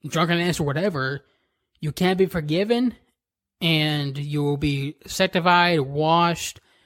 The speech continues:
justified, and all that if you repent and put your trust and faith in Jesus Christ. So there's hope in that. So the reason I say this is because, because of how abortion is treated as a fig leaf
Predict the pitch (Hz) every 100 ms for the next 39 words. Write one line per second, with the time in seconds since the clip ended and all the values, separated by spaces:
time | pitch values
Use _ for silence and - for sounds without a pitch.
0 | _ _ _ - - 180 160 170 175 156
1 | 160 208 135 113 - - _ _ _ _
2 | _ _ _ - 151 151 143 139 143 _
3 | - 139 - 175 180 170 147 165 151 139
4 | 147 156 - 156 160 _ 147 139 143 147
5 | 139 226 - - - - _ _ _ _
6 | _ _ _ _ - 170 143 151 160 -
7 | - 233 127 - _ - _ _ _ _
8 | _ _ _ _ _ _ _ _ _ _
9 | _ _ _ _ _ _ _ _ _ _
10 | - 160 185 190 175 - 214 220 - 208
11 | 156 165 - - 208 170 135 135 135 -
12 | - _ _ _ _ _ _ - 196 226
13 | 226 196 214 160 147 175 165 170 156 143
14 | 143 160 147 175 175 165 143 - 175 151
15 | 135 135 123 214 - 127 117 110 _